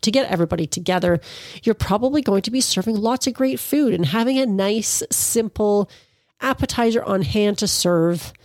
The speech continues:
is a, always a welcome idea. This particular one serves twenty-four, and of course, it's going to depend on how big of a sweet potato you choose, but these sweet potato rounds with herb ricotta and walnuts are delicious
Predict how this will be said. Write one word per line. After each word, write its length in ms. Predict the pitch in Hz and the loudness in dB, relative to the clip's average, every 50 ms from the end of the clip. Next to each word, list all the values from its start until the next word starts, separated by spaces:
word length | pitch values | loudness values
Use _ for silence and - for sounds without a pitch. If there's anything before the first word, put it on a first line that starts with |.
| _ _ _ _ _ _ | _ _ _ _ _ _
is 340 | - 208 196 196 202 185 - - | 0 2 2 2 2 0 -2 -2
a, 160 | - 190 175 - - _ | -2 -2 -2 -2 -6 _
always 380 | - 202 196 196 196 190 170 - - - | 0 2 2 4 2 2 0 -4 -2 -2
a 60 | 175 | -2
welcome 560 | 160 160 175 180 170 160 - - 170 175 - - - | 0 0 0 0 0 0 0 0 -2 -2 -2 -2 -2
idea. 540 | 170 165 160 160 165 - - 101 - - - _ _ _ _ _ _ _ | -2 -2 0 -2 -4 -4 -4 -6 -8 -10 -12 _ _ _ _ _ _ _
This 340 | 185 165 - 240 254 240 - | -12 -4 0 0 0 0 0
particular 640 | - - 226 - - 226 220 - - 214 196 185 175 | 0 0 0 0 0 -2 -2 0 2 2 2 2 2
one 320 | 170 185 185 180 185 190 | 2 2 2 2 0 0
serves 500 | - - - 240 226 226 233 220 - - - - | 0 0 2 2 4 2 2 0 -2 -4 -4 -6
twenty-four, 880 | - - - 220 240 247 - 320 - - - - 165 165 170 175 220 | -6 0 2 2 2 2 2 0 0 0 0 0 2 2 2 2 0
and 100 | 226 226 | 0 0
of 120 | 208 180 - | -2 -4 -2
course, 220 | - 208 196 - | -2 0 0 0
it's 100 | 220 - | -2 0
going 180 | - 233 220 175 | 2 0 2 2
to 80 | 180 | 2
depend 300 | 180 165 - 185 180 170 | 0 2 2 2 2 2
on 80 | 160 160 | 2 0
how 180 | - 180 175 | 0 0 0
big 200 | 170 175 175 160 | 2 2 0 0
of 80 | 170 - | 0 -4
a 40 | - | -4
sweet 240 | - - 190 175 - | -2 -2 -4 -4 -4
potato 340 | - - - 185 180 175 | -6 -2 0 2 4 4
you 200 | 170 170 175 165 | 4 2 0 0
choose, 400 | - - - 160 160 190 214 - - - - - - - - - - | 0 0 2 2 2 2 2 0 -4 -12 -16 -16 -16 -18 -16 -12 -6
but 280 | 185 185 196 190 196 - | 0 0 0 0 0 0
these 180 | 220 220 208 | 0 0 0
sweet 300 | - - - 247 247 - | 0 0 0 -2 -2 -2
potato 400 | - 269 - - 269 277 277 285 | -4 -4 -2 0 0 2 2 2
rounds 420 | 254 214 208 196 190 190 196 - - | 2 2 2 2 2 2 2 0 -2
with 100 | 170 - | -4 -4
herb 380 | - - 185 190 208 208 - | -2 0 2 2 2 2 0
ricotta 420 | - 254 - - 196 175 170 196 - | -4 -4 -2 -2 0 0 0 0 0
and 200 | - 196 185 165 | 0 0 0 2
walnuts 540 | 165 160 151 135 175 - - - - - - - - - - - _ _ _ _ _ _ - | 0 0 2 0 -2 -2 -2 -4 -6 -6 -8 -12 -20 -20 -20 -20 _ _ _ _ _ _ -2
are 500 | 190 185 185 175 170 175 185 185 180 - _ _ _ - | 0 2 2 4 4 4 2 2 0 -2 _ _ _ -8
delicious 640 | 160 - 196 202 233 254 - - 302 277 269 - - | -2 0 2 2 2 2 2 2 2 2 2 0 -2